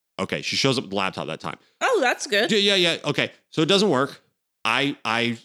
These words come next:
Speaker 1: sit there and I go through and I, I test because I don't wanna do two transactions. I test and I go, "Okay, we do not have one in the store that will work. I can order you one, but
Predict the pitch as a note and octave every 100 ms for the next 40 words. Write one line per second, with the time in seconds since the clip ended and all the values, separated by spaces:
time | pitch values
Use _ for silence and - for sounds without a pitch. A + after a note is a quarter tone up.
0 | _ - - D3 C3 C3 A#2+ B2 B2+ C3
1 | A2+ A2 A2 G2+ - C#3+ A#2+ - - A2+
2 | A2 B2+ F#3 E3+ B2+ A2+ B2+ G2+ G2 E2
3 | E2 - - - - A#2+ - G2+ G2+ G2+
4 | A2 F#2+ - _ _ - A#2 E3 F#3 E3+
5 | D3 C#3+ C#3 A2+ A#2+ A#2 - A#2+ C3+ D#3+
6 | D3 - B2 G2 E2+ E2 _ _ _ _
7 | _ A2+ A#2 A#2 F#2+ - - _ _ -
8 | F2 F2 F#3+ G3 F#3+ F3 F3 D#3 -